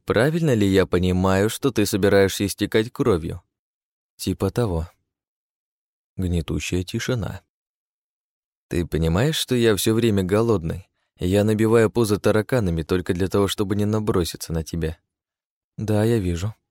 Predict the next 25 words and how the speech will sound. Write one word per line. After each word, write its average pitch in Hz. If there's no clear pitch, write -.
"И 85
ты 90
все 90
равно 95
собираешься 107
истекать 107
кровью?" 135
"Ага". 104
"А 85
можно 147
потерпеть?" 143
Девушка 101
опять 92
раскраснелась. 87
"Это 107
не 120
так 120
работает, 98
блин". 87
"И 87
надолго 104
у 113
тебя 113
эти 107
дни?" 92